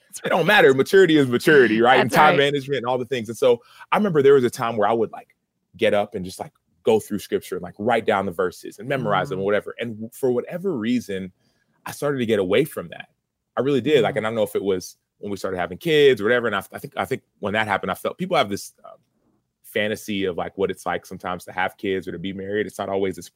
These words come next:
Speaker 2: what it's cracked up to be.
Speaker 1: Mm-hmm.
Speaker 2: 'Cause for me, I know when I, when we had our first son, like, so much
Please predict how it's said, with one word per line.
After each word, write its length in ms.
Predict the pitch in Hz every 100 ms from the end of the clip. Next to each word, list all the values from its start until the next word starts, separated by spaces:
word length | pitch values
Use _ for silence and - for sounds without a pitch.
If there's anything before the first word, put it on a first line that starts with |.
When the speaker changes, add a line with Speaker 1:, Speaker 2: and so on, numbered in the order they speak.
| _
Speaker 2:
what 200 | 80 92
it's 140 | 90 -
cracked 260 | 92 -
up 140 | 95 -
to 80 | 120
be. 220 | 127 160
Speaker 1:
Mm-hmm. 400 | 165 160 151 143 -
Speaker 2:
'Cause 160 | 156
for 100 | -
me, 160 | 120 135
I 60 |
know 100 | 107
when 140 | 95 92
I, 120 | 90 -
when 120 | 98
we 80 | 92
had 100 | 87
our 60 |
first 280 | 85 92 90
son, 220 | 127 123
like, 160 | 87 -
so 160 | - 110
much 360 | 92 - -